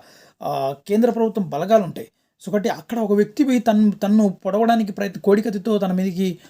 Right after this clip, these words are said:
పొడవడానికి ప్రయత్నం చేయడం. So ఇలాంటి అసలు ఏంటి? అక్కడ, అక్కడ కూడా ఒక మాట వచ్చింది, ఏంటంటే ప-, జగన్మోహన్ రెడ్డి కావాలని ఇది చేయించుకున్నాడు, తన, ఆ, తనకు సంబంధించిన వ్యక్తి, తన కార్యకర్త, అది ఇది అని గతంలో ట్రోల్ చేశాడు. ఆ తర్వాత విష-, తర్వాత విషయం.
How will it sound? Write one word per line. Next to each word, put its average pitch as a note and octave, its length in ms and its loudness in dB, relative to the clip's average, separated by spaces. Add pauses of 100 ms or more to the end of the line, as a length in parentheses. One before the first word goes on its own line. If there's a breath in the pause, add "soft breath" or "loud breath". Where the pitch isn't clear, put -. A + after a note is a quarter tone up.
(180 loud breath)
పొడవడానికి G#3 360 4
ప్రయత్నం F#3+ 300 -2
చేయడం. F#3 360 0 (420 soft breath)
So C#4 140 -8
ఇలాంటి A#3 800 -2
అసలు - 180 -2
ఏంటి? G3+ 640 -2 (440 soft breath)
అక్కడ, A3 380 2
అక్కడ C4+ 200 -2
కూడా D4 140 2
ఒక B3+ 80 0
మాట B3+ 180 2
వచ్చింది, E3 300 -2
ఏంటంటే F#3+ 380 0
ప-, F3+ 260 -4
జగన్మోహన్ G3 520 0
రెడ్డి G3+ 240 2
కావాలని F#3+ 520 -2
ఇది F3+ 180 -4
చేయించుకున్నాడు, F3 580 -4
తన, E3 440 -4 (400 loud breath)
ఆ, D#3 400 -4
తనకు F3 180 -4
సంబంధించిన F3 440 -6
వ్యక్తి, E3+ 260 -8
తన E3 200 -6
కార్యకర్త, E3 480 -4
అది E3 160 -2
ఇది F#3 80 -4
అని E3+ 100 -6
గతంలో F#3+ 320 -2
ట్రోల్ G3+ 260 2
చేశాడు. G3+ 260 -2
ఆ E3+ 100 -4
తర్వాత G3+ 340 2
విష-, - 480 -4
తర్వాత G#3 200 -2
విషయం. C3 260 -10